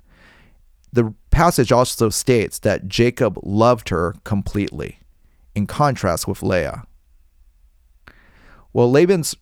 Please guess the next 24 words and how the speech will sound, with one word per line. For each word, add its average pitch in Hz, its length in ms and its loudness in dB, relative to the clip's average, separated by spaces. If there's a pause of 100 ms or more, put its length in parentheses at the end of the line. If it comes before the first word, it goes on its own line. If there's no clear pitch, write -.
treachery 107 760 0 (120)
achieved 113 520 0 (100)
two 160 640 4
important 113 540 0
outcomes. 95 680 -4 (760)
He 131 220 0
ensured 113 580 2
both 151 300 4
daughters 160 420 2
were 180 140 2
married, 95 440 -2 (680)
and 160 160 4
he 143 120 2
also 165 360 4
ensured 113 540 2
another 113 500 2
seven 135 440 2
years 98 460 0
of 90 240 -6
Jacob's 90 520 -4
labor. 87 460 -4 (1600)
Well, 135 220 4
following 170 520 2
custom, 107 680 0